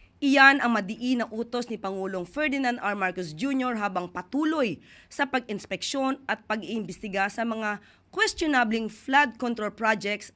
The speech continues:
sa Bulacan. Labis ang pagkadismaya ng Pangulo dahil bukod sa bayad na, ang mga ito ay dapat na napatayong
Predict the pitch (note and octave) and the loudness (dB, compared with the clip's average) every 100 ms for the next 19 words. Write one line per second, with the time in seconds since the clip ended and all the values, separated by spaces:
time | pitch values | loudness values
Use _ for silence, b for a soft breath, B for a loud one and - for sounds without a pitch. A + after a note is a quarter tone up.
0 | - - G3 F3 E3 - D3+ B2 - _ | -6 0 0 0 -4 -4 -6 -8 -14 _
1 | A#3 B3 G#3+ C4+ B3+ - A#3+ - - G#3+ | 4 6 4 0 0 0 -2 -2 -2 -2
2 | G#3+ G#3 F#3 G3 G3+ G3+ G3+ F#3+ F#3 G3 | -2 -6 -4 -4 0 2 2 -2 -4 -4
3 | G3+ G3 F3+ F3 E3 G3+ - D4 - G3+ | -4 -2 -2 -4 -6 -8 -4 -4 -4 -6
4 | E3+ E3 F3+ F3+ F#3 C4+ C#4 b b b | -4 -2 0 -2 2 2 2 b b b
5 | b _ _ A3 G#3+ F#3+ F3 F3 C4 C#4+ | b _ _ -2 0 0 -2 0 0 0
6 | F#3+ D#3+ A3 A3 A3 A3 G3+ G3 A3 C4+ | -2 0 0 0 -4 0 0 0 -2 -4
7 | E4 D4 D4 B3 A3+ | -2 -4 -2 -2 -2